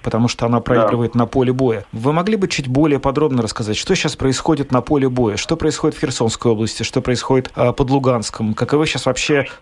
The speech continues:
Speaker 1: позиции В С У и России? Какова динамика в этом конфликте?
Speaker 2: Сейчас ситуация на фронте, на фронте более-менее стабильна. Фло-, фронт, э, на отдельных участках колеблется там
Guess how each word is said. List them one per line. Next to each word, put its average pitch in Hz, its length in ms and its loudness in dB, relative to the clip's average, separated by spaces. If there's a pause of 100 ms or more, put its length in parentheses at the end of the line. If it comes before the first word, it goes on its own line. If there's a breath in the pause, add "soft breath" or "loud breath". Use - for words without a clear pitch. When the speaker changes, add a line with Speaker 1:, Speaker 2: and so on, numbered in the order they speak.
Speaker 1:
позиции 135 520 0
В 123 100 0
С 139 200 0
У 160 220 4
и 127 360 0
России? 131 500 0
Какова 139 340 2
динамика 135 140 2 (320)
в 107 60 -2
этом 104 160 -4
конфликте? - 480 -6 (400)
Speaker 2:
Сейчас 214 340 2
ситуация 160 460 0
на 139 100 0
фронте, 170 500 0
на 131 200 2
фронте 170 320 2
более-менее 135 580 2
стабильна. 92 540 -2
Фло-, 143 240 4 (100)
фронт, 160 420 2
э, 127 360 0
на 131 100 4
отдельных 131 540 2
участках 123 500 0
колеблется 117 600 0
там 104 280 -2